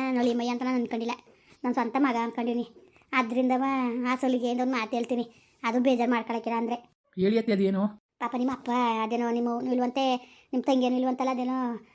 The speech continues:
Speaker 1: ಊರಿಗೆ ಹೋಗಿದಾರಂತೆ. ಆ, ಏನು ಗಂಡಸು ಎಷ್ಟೇ ಆದ್ರೂ ಅಡುಗೆ ಮಾಡ್ಕೊಂಡು ಉಣ್ಣಕ್ಕಾಗದ, ಆ ಪಾಟಿ ಕಾಯಿಲೆ ಕುಂತದೆ. ಆ, ಅದಕ್ಕೆ ನೆನ್ನೆ ದಿವಸ ಬಂದು ಭಾಳ ಬೇಜಾರು ಮಾಡ್ಕೊಂಡು ಹಿಂಗೆ ಅವಳು ಅಲ್ಲಿ ಕೂತಾಳೆ. ಆ,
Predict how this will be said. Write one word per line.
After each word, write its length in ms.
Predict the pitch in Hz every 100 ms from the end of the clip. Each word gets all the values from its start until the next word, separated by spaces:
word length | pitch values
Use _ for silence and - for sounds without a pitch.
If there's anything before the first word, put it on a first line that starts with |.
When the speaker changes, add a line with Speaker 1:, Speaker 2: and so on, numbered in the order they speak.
| _
Speaker 1:
ಊರಿಗೆ 220 | 262 262 247
ಹೋಗಿದಾರಂತೆ. 760 | 254 247 240 277 294 262 - _ _ _ -
ಆ, 180 | 247 240
ಏನು 680 | 254 254 262 262 262 262 247 -
ಗಂಡಸು 260 | 254 254 277
ಎಷ್ಟೇ 280 | 269 254 240
ಆದ್ರೂ 400 | 233 247 254 254
ಅಡುಗೆ 160 | 247
ಮಾಡ್ಕೊಂಡು 260 | 233 233 247
ಉಣ್ಣಕ್ಕಾಗದ, 360 | 247 240 254 247 262 233 - - - -
ಆ 60 | 254
ಪಾಟಿ 240 | 262 247
ಕಾಯಿಲೆ 280 | 285 262 247
ಕುಂತದೆ. 720 | 277 254 254 294 262 - _ _ _ -
ಆ, 40 | 269 240 226 220 226
ಅದಕ್ಕೆ 260 | 247 -
ನೆನ್ನೆ 180 | 247 254
ದಿವಸ 140 | 254 262 254
ಬಂದು 420 | 254 247 269 269
ಭಾಳ 160 | 240 240 226
ಬೇಜಾರು 220 | 233 233
ಮಾಡ್ಕೊಂಡು 500 | 233 254 233 247 240 214 - _ _
ಹಿಂಗೆ 180 | 262 254
ಅವಳು 280 | 254 240 240
ಅಲ್ಲಿ 380 | 247 240 240 240
ಕೂತಾಳೆ. 680 | 254 254 240 247 220 - _ _ _ _
ಆ, 60 | 285